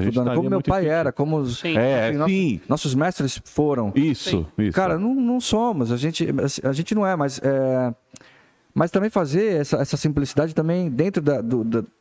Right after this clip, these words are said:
Speaker 2: da atmosfera que a gente vive também não é fácil.
Speaker 1: É.
Speaker 3: Sim.
Speaker 2: Você jogar fácil, mas ao mesmo tempo não é. Parece fácil. É, é, é, o pessoal tem essa coisa de, às vezes você tá tocando, o pessoal fala assim, "Pô, parece fácil o que você tá fazendo", mas
Speaker 1: É
Speaker 2: não é.
Speaker 1: muito.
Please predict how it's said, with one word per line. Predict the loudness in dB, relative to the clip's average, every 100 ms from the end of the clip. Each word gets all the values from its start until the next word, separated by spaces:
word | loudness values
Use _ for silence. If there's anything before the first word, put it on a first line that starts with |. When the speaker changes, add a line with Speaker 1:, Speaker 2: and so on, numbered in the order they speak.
| _
Speaker 2:
da | 0 0 0
atmosfera | 0 0 2 0
que | 0
a |
gente | -4 0
vive | -2 0
também | -2 0
não | 0 0
é | -2
fácil. | 0 0 0 -4 -4 -4
Speaker 1:
É. | -4 -4 -4 -10
Speaker 3:
Sim. | -10 -6
Speaker 2:
Você | -2 0 0
jogar | 0 2 2 0 -2 -4 -14 _
fácil, | -10 -2 0 0 -2 -2 -2 -6 _ _ _ _ _ _ _ _ _ _ _ -2
mas | 0 0
ao |
mesmo | 0 -2
tempo | -2 0 0 0
não | 0 0
é. | 0 0
Parece | 0 0 0 -2
fácil. | 0 0 0 0
É, | 0 0
é, | 0 0 0
é, | 0
o |
pessoal | 2 2 0
tem | 0
essa | 0 0
coisa | 0
de, | 2
às | 2
vezes | 0 0
você |
tá | 0
tocando, | 0 0 0
o |
pessoal | 0 -2
fala | 0 0
assim, | 0
"Pô, | -2 0
parece | 0 -2 -2
fácil | -2 -2
o |
que | -2
você |
tá | -2 0
fazendo", | 2 2
mas | 2
Speaker 1:
É | 0
Speaker 2:
não |
é. | 0
Speaker 1:
muito. | 0 0 0 -2